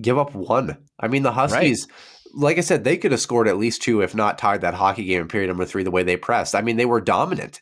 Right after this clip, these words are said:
Speaker 1: in period
Speaker 2: Mm-hmm.
Speaker 1: number three. Uh, hopefully Joey Molinar is also okay, by the way, that inadvertent
Speaker 2: Sounds like a
Speaker 1: knee on
Speaker 2: knee,
Speaker 1: knee
Speaker 2: yeah.
Speaker 1: contact. Yeah, that just, it just didn't look natural. So hopefully we get some good news on him as well. But, uh,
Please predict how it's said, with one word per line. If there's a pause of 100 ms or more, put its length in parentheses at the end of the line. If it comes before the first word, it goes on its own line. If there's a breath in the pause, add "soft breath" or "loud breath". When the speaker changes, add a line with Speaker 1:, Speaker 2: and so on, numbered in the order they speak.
Speaker 1:
in
period
Speaker 2:
Mm-hmm.
Speaker 1:
number
three. (280 loud breath)
Uh,
hopefully
Joey
Molinar
is
also
okay,
by
the
way,
that
inadvertent
Speaker 2:
Sounds
like
a
Speaker 1:
knee
on
Speaker 2:
knee,
Speaker 1:
knee
Speaker 2:
yeah.
Speaker 1:
contact.
Yeah,
that (260 loud breath)
just,
it
just
didn't
look
natural.
So
hopefully
we
get
some
good
news
on
him
as
well.
But,
uh,